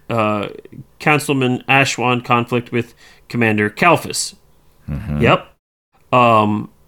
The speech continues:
Speaker 1: I also can appreciate some of the dialogue between Kalfas and Ronson as they were, you know, um, yeah. You know, I mean, it was good. Uh, it, it was annoying because you're like, "Oh, come on, stop posturing, you jerks."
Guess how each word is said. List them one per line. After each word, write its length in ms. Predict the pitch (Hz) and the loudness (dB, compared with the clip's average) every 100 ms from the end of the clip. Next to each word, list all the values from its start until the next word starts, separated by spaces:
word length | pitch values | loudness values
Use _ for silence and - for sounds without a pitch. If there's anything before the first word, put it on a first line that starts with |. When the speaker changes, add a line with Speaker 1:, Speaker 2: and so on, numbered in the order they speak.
| _ | _
Speaker 1:
I 140 | - 143 | 2 4
also 340 | 139 147 233 | 4 4 2
can 240 | 180 - 175 | 0 0 0
appreciate 640 | 147 - 160 - 151 151 | 0 0 0 2 2 2
some 200 | - 151 | 0 0
of 60 | 143 | 0
the 60 | |
dialogue 520 | 127 123 131 127 123 123 | 2 2 2 4 2 2
between 380 | 135 139 127 | -2 -2 -2
Kalfas 580 | - 127 127 - 135 - - | 0 2 2 2 -2 -2 -2
and 160 | 123 | -2
Ronson 640 | 110 143 147 - 139 131 - - - | 2 4 2 2 0 0 -6 -18 -10
as 320 | - 131 123 - | 0 2 2 2
they 180 | 123 | 2
were, 480 | 123 120 120 117 110 - - _ | 4 4 2 2 -2 -8 -20 _
you 160 | - 113 | -4 0
know, 420 | 104 101 98 107 - | 2 0 -2 -4 -6
um, 440 | 98 98 - 110 _ _ _ _ _ _ _ - _ _ _ _ _ - | -4 -4 -8 -14 _ _ _ _ _ _ _ -20 _ _ _ _ _ -14
yeah. 440 | 110 107 - - - _ _ _ _ _ - | -6 -2 -2 -4 -16 _ _ _ _ _ -2
You 80 | 180 | 2
know, 60 | |
I 40 | 208 | 4
mean, 140 | 220 | 4
it 40 | |
was 140 | 226 180 | 4 4
good. 340 | 226 180 110 - | 2 2 2 0
Uh, 80 | 143 | 2
it, 360 | 143 139 139 - | 4 2 0 2
it 260 | 156 135 131 | 2 4 2
was 120 | 123 | 2
annoying 480 | 135 156 120 117 120 | 4 6 4 2 -2
because 380 | 123 - 123 | -2 0 0
you're 80 | 131 | 2
like, 220 | 113 113 - | 0 0 0
"Oh, 420 | 156 151 - 110 - | 4 4 2 -2 -4
come 180 | 165 | 2
on, 360 | 175 160 135 123 | 4 6 4 2
stop 320 | - 151 156 | 2 2 2
posturing, 540 | - 135 127 - 120 107 | 4 4 4 0 0 0
you 80 | |
jerks." 640 | 104 - 123 131 - - | -2 2 2 2 2 -4